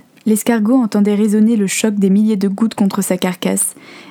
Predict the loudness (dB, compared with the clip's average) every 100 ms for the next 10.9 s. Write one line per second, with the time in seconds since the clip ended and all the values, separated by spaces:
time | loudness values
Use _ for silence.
0 | -2 0 0 0 0 0 0 0 0 0
1 | 0 2 0 0 -2 -2 -2 0 2 0
2 | 0 0 0 -2 -2 -4 -2 -2 -2 -2
3 | -2 -2 -2 -2 -4 -4 -8 _ _ _
4 | _ _ -20 -20 -4 0 0 0 2 2
5 | 0 -2 0 -2 -6 _ _ _ -4 0
6 | 2 2 2 0 -2 -4 -8 -6 -4 0
7 | -2 -2 -2 0 -2 0 0 2 0 -4
8 | -8 -20 -20 -14 -2 0 0 0 0 0
9 | -2 -2 -2 0 -2 0 0 -2 -2 -4
10 | -6 _ _ _ _ _ -2 -2